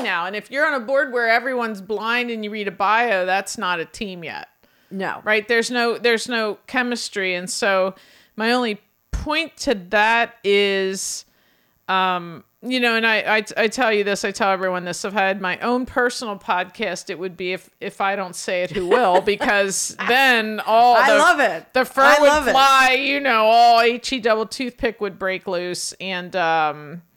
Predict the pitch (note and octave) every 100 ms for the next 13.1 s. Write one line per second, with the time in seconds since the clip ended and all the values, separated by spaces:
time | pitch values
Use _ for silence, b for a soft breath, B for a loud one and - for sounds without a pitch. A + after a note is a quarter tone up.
0 | b b b b b - A#3 A#3 G3+ A#3+
1 | F3 C4 - C4 G#3 G3+ G3 F3+ G#3+ F#3+
2 | F#3+ F3 E3+ E3+ F#3 G3+ G#3+ G3+ F3 D#3+
3 | C3+ - F#3+ G3 - F#3 G3+ F#3 E3+ E3
4 | F#3+ G3+ F#3+ E3+ D#3 E3+ F3 F3 G3+ F3
5 | F3+ E3+ F3 D#3+ A#2+ D3+ D#3 C#3+ A#2 G#2+
6 | D3+ E3 - _ b b b b b -
7 | A3 - - G#3 G#3 G#3 B3 A#3+ A3 _
8 | G3 G#3+ F#3+ G#3+ F3+ D#3+ _ _ _ _
9 | _ _ _ - A#3+ A#3+ A3+ G3+ F#3 G3
10 | G3 - G#3+ E3+ - - - - F#3+ F#3
11 | F#3 - F#3 - G#3 F3 - F#3+ F3 F3+
12 | E3+ _ b b b b _ _ _ -
13 | -